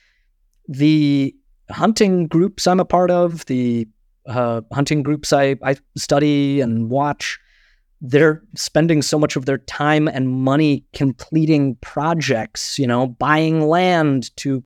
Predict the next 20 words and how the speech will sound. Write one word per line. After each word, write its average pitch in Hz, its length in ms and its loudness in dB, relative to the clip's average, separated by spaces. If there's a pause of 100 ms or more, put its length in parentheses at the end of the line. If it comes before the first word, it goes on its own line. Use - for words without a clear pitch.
connect 185 380 0
tracts 170 400 -4
of 151 100 -2
land 165 460 0
for 139 140 -6
greater 160 340 2
migration, 147 1000 0 (540)
uh, 131 300 -2
corridors, 127 1040 0
or, 127 600 2 (160)
uh, 143 180 0
protecting 175 720 0
stream 190 680 0
access, 139 1000 -2
or 135 160 2
doing 190 380 2
this. 180 180 -6
It's - 180 -14
so 208 720 0
many 160 480 2